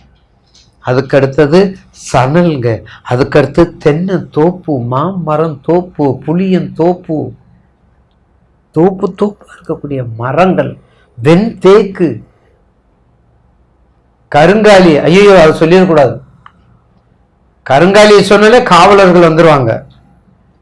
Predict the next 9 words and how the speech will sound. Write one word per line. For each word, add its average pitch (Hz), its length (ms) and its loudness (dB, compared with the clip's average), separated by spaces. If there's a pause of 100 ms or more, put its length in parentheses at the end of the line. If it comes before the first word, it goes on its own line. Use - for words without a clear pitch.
(120)
நமக்கு 196 200 2
தேவையில்லை 233 400 4
இல்ல, 156 160 0 (1700)
நமக்கு 196 380 0
என்ன 214 200 4
தேவை 233 280 0
அதை 156 160 4
மட்டும் 185 260 2
வச்சுக்கலாம்ல. 131 580 -4